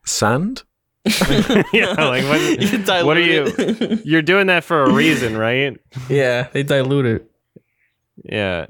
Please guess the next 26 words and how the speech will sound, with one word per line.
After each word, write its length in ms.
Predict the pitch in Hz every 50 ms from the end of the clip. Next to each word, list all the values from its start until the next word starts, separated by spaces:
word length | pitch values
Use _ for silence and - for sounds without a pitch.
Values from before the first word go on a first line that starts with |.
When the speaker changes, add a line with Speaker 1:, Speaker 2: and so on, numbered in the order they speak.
| _
Speaker 3:
That's 240 | - 135 135 135 -
funny. 260 | - - 120 117 117
Speaker 2:
I, 140 | 127 139 139
that's, 380 | 131 120 135 135 131 - - -
that's 320 | - 120 131 120 113 -
most 280 | 123 117 110 107 - 113
of 40 |
my 80 | 104 90
Speaker 1:
That 80 | 85 -
just 220 | 104 98 98 -
Speaker 2:
criticism. 260 | - 113 104 - - -
Speaker 1:
feeds 240 | 117 123 123 113
into 220 | 131 131 131 - 131
the 200 | 127 123 117 107 -
stupid 500 | - - - - 120 120 - 127 113 98
world 220 | 95 104 117 110
building. 280 | 98 90 82 78 78 -
Speaker 3:
Yeah. 300 | 123 110 85 71 - - - - -
Speaker 1:
Like, 220 | - 101 98 - 98 98 - - - - - - _ -
they 80 | - 110
got 180 | 113 139 127
currency 480 | - - 139 139 143 135 110 - - 98
still, 320 | - - - 95 82 80
though. 320 | 76 76 73 76 76 78 - - - -
Chits. 560 | - - 143 123 85 - _ - - - -
Speaker 3:
Yeah. 360 | 139 127 110 - 110 135 135